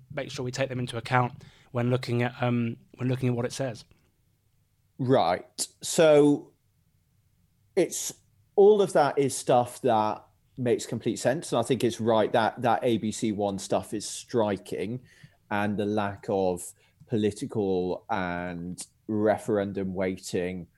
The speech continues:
Speaker 2: does feel like something to be cautious about. But I think we should also just sense check it and run it up against some other polls to look at the numbers. Um, so, for example, this, this sort of, uh,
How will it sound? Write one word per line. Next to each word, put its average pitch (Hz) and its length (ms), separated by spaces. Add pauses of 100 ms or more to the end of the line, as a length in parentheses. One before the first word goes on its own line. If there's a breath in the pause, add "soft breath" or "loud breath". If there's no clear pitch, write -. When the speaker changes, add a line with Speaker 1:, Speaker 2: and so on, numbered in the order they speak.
(220)
Speaker 2:
does 107 260
feel 98 440
like 92 300
something 95 440
to 107 120
be 92 120
cautious - 520
about. 71 300 (160)
But 117 520 (540 loud breath)
I 160 60
think 262 180
we 196 80
should 165 140
also 147 320
just 113 260
sense 127 260
check 101 280
it 107 160
and 104 240 (340 loud breath)
run 123 300
it 113 180
up 110 220
against - 760
some 113 200
other 101 220
polls 87 500
to 110 80
look 104 180
at - 140
the 107 80
numbers. 98 760 (400 soft breath)
Um, 110 340 (180)
so, 151 300
for 175 280
example, 131 520
this, 117 300
this 123 340
sort 120 280
of, 107 160 (500 loud breath)
uh, 107 200